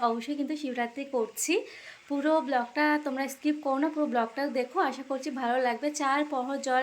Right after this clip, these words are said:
ঢালা সব কিছুই তোমাদের সঙ্গে শেয়ার করব। তো প্লিজ তোমরা কন্টিনিউ ব্লগটা দেখতে থাকো। আর, আহ, প্রচুর সকাল থেকে কাজ করেছি, তার জন্য ব্লগটা স্টার্ট করতে পারিনি। এমনিতে আমার, আহ, মোবাইল স্ট্যান্ডটা ভেঙে গেছে, তো প্রচুর ব্লগ করতে প্রচুর প্রবলেম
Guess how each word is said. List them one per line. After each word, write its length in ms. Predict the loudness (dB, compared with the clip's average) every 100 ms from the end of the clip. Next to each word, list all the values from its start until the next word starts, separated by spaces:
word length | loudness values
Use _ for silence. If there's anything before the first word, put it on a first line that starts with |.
| 0
ঢালা 260 | -2 -2 -2 -8 -20 -14
সব 240 | -2 0 0 -4
কিছুই 440 | -4 -4 -2 0 0
তোমাদের 340 | 0 0 -2
সঙ্গে 280 | -2 -4 -6
শেয়ার 300 | -4 0 0
করব। 300 | 0 -2 0 0 0
তো 100 | 2 0
প্লিজ 280 | 0 2 2 0
তোমরা 180 | -2 0
কন্টিনিউ 400 | 0 -2 0 0
ব্লগটা 320 | 2 -2 -2
দেখতে 260 | -4 -2 -4
থাকো। 280 | -6 -2 -2 -2 -16 -20 -20 -20 -20 -20 -4
আর, 260 | 2 2 2 -4 -12 -16 -16 -2
আহ, 200 | 2 2 2
প্রচুর 360 | 2 2 2
সকাল 280 | 0 2 2
থেকে 160 | 6 4
কাজ 220 | 4 0 2
করেছি, 300 | 0 2 0
তার 160 | 0 0
জন্য 140 | 0
ব্লগটা 340 | 0 0 0
স্টার্ট 280 | -2 0 0 0
করতে 260 | -4 0 0
পারিনি। 360 | 2 2 4 2 4
এমনিতে 360 | 2 2 2 2
আমার, 240 | 2 2
আহ, 560 | 0 -6 -18 -16 -2 2
মোবাইল 300 | 4 4 2
স্ট্যান্ডটা 380 | 2 0 2 2
ভেঙে 280 | 2 0 -2
গেছে, 360 | 2 0 2 -2
তো 140 | 0 -2
প্রচুর 460 | 0 0 0 4 4
ব্লগ 260 | 4 4 2 0
করতে 260 | -4 -2 -4
প্রচুর 320 | -2 -4 -2
প্রবলেম 340 | 0 0 0